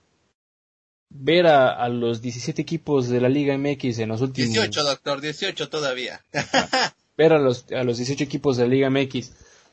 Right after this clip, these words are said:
Speaker 1: en los últimos dieciocho puestos, pues, no,
Speaker 2: Ah,
Speaker 1: no veo,
Speaker 2: cálmese,
Speaker 1: no veo,
Speaker 2: eh, ahora
Speaker 1: no, no.
Speaker 2: resulta.
Speaker 1: No, yo te estoy dando un, un, un mal ejemplo.
Speaker 2: Ah, ok,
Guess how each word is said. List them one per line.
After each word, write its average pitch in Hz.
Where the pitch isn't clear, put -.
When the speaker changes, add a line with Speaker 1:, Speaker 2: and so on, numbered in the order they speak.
Speaker 1:
en 113
los 120
últimos 127
dieciocho 131
puestos, 196
pues, 131
no, 202
Speaker 2:
Ah, 156
Speaker 1:
no 202
veo, 220
Speaker 2:
cálmese, 220
Speaker 1:
no 226
veo, 233
Speaker 2:
eh, 240
ahora 240
Speaker 1:
no, 285
no. 285
Speaker 2:
resulta. 233
Speaker 1:
No, 226
yo 185
te 190
estoy 196
dando 202
un, 175
un, 175
un 175
mal 147
ejemplo. 151
Speaker 2:
Ah, 180
ok, 156